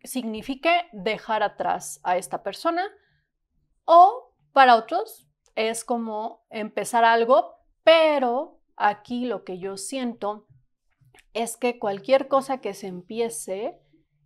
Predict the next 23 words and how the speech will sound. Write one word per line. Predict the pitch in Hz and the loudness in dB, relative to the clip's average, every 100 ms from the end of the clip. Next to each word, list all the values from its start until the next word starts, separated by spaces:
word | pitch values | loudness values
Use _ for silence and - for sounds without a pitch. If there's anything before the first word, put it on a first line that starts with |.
| - | -14
es | 208 - | -12 -12
como | - 240 220 - | -8 -8 -8 -8
que | 190 180 175 - _ _ _ _ _ _ _ _ _ _ _ _ _ _ _ _ _ _ - | -8 -6 -8 -14 _ _ _ _ _ _ _ _ _ _ _ _ _ _ _ _ _ _ -2
ábranse | 226 226 220 220 226 | -2 0 -4 -6 -10
a | 202 | -8
la | 185 | -8
experiencia. | 180 - 185 175 175 - - _ _ _ | -10 -10 -10 -8 -14 -18 -20 _ _ _
O | - | -12
sea, | 202 214 190 - _ - | -6 -4 -4 -8 _ -16
¿por | - 214 - | -8 -8 -6
qué? | 247 339 - _ - | -4 -4 -6 _ -6
Porque | 254 - 196 | -6 -6 -12
está | - 214 | -8 -4
la | 208 202 | -2 -4
luna | 190 196 196 | -4 -10 -10
mutable | 180 - 208 190 262 - _ 147 | -10 0 0 2 -4 -10 _ -14
que | 190 | -14
dice, | 190 - 208 202 | -14 -12 -12 -12
"Nada | 196 202 214 247 247 | -14 -12 -8 -6 -8
está | 190 180 - 190 196 - | -10 -18 -8 -4 -4 -6
escrito | 190 - _ 190 - - 220 - | -12 -18 _ -20 -16 -12 -12 -14
en | 190 | -20
piedra". | 190 - - - - | -16 -14 -14 -16 -20